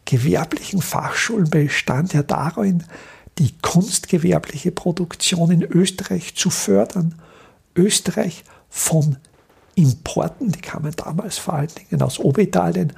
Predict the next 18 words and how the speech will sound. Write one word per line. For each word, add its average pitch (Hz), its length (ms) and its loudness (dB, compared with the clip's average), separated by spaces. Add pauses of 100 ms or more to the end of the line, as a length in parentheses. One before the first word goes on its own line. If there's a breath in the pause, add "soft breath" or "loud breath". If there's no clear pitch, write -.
(320 loud breath)
solcher 160 440 2
kunstgewerblicher 170 1000 -2
Gegenstände 165 720 -2
unabhängig 196 720 2
zu - 100 -4
machen. 185 320 2
Und 123 180 2
da 165 180 -4
lernten 196 500 2
die 180 100 4
Schüler 190 480 2 (640 loud breath)
vor - 240 -4
allen 196 180 4
Dingen 190 480 2 (360)
das - 240 2
Kopieren, 170 920 2 (560 soft breath)
die 143 60 4
Serienproduktion. - 1700 -4